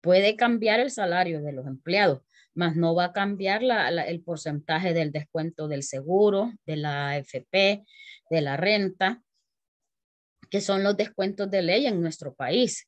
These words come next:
¿verdad? Por eso ahí lo dice de que se hace con valores que no cambian con frecuencia. Sí podemos cambiar el, el, el salario. Por ejemplo, esta persona, decimos que el empleado uno se fue de la empresa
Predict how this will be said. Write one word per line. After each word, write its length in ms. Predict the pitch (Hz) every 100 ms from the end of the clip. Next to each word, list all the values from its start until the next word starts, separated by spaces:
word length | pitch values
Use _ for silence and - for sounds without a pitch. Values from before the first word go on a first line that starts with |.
| -
¿verdad? 280 | 120 151
Por 180 | 156 156
eso 240 | 151 160 196
ahí 160 | 180
lo 180 | 185 185
dice 380 | 180 240 - 180
de 180 | 170 156
que 160 | 151
se 280 | 143 - 156
hace 420 | 147 147 - 214
con 280 | - 208 196
valores 520 | 185 170 170 202 277 - - - _
que 100 | 220
no 240 | 208 170
cambian 460 | 170 165 196 185 165
con 240 | 156 151
frecuencia. 800 | 147 143 - 160 143 131 - 117 _ _ - - -
Sí 240 | - 185 190
podemos 540 | 208 208 208 196 185
cambiar 480 | 170 160 165 165 160
el, 200 | 143 107
el, 240 | 143 151
el 160 | 151 151
salario. 640 | - 131 170 214 165 147
Por 100 | 143
ejemplo, 300 | 147 160 170
esta 240 | 170 170
persona, 480 | 170 185 196 226 240
decimos 380 | 202 185 190 196
que 80 | 180
el 60 | 165
empleado 480 | 170 185 196 190
uno 280 | 190 208 202
se 140 | 196 -
fue 180 | 165
de 120 | 185 185
la 80 |
empresa 520 | 185 190 254 247 247